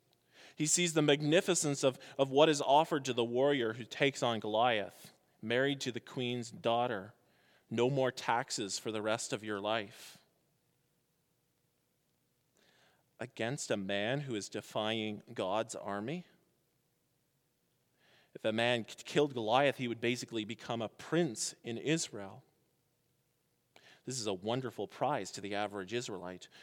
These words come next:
Why would you not make yourself strong in the Lord and take up such a prize? At a second level, he may wonder what King Saul, the f-,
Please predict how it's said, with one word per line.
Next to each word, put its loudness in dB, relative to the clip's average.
Why 4
would 0
you 0
not 2
make -2
yourself 0
strong 2
in -2
the -2
Lord 0
and -4
take -4
up -2
such -4
a -10
prize? -10
At 4
a 4
second 8
level, 10
he 6
may 6
wonder 6
what 8
King 6
Saul, 6
the 8
f-, -6